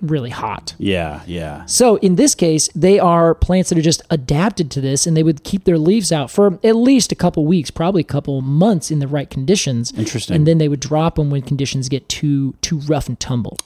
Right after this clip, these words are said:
Speaker 2: Wow. Okay. So le-, the leaves are being, are just, like, better at photosynthesis synthesizing than the bark.
Speaker 1: Yeah, yeah, exactly, yeah.
Speaker 2: Okay.
Speaker 1: They're, they're, they're designed, purpose-built for
Speaker 2: Sure,
Speaker 1: it, whereas
Speaker 2: yes.
Speaker 1: the, the bark is kind of adapted, and they, they do very well, but the leaves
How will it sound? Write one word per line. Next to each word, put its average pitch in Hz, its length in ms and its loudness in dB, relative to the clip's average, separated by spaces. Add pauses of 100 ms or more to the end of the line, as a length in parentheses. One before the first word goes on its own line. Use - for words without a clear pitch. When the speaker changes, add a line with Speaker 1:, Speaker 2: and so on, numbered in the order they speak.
Speaker 2:
Wow. 110 420 0
Okay. 117 280 0
So 123 180 2
le-, 123 200 2
the 117 160 0
leaves 117 320 2
are 113 80 2
being, 101 500 -2
are 107 140 0
just, 95 320 -2
like, 95 160 -4 (160)
better 92 320 0
at 85 280 -4
photosynthesis 87 340 -4
synthesizing 82 560 -8
than 76 140 -8
the 73 60 -8
bark. - 360 -16
Speaker 1:
Yeah, 254 220 4
yeah, 240 180 4
exactly, 190 460 2
yeah. 165 220 2
Speaker 2:
Okay. 95 120 -4
Speaker 1:
They're, 202 340 4
they're, 240 300 4
they're 190 200 2
designed, 170 560 2
purpose-built 175 640 0
for - 60 -6
Speaker 2:
Sure, 139 300 -2 (160)
Speaker 1:
it, - 80 -16
whereas 170 420 4
Speaker 2:
yes. 170 100 4
Speaker 1:
the, 156 60 4
the 147 100 -2
bark 254 280 2
is 156 80 0
kind 175 160 2
of 156 60 0
adapted, 165 640 0
and 151 120 0
they, 147 160 2
they 170 220 2
do 214 240 4
very 180 220 4
well, 180 480 4 (240)
but - 380 2
the 175 140 2
leaves 190 420 4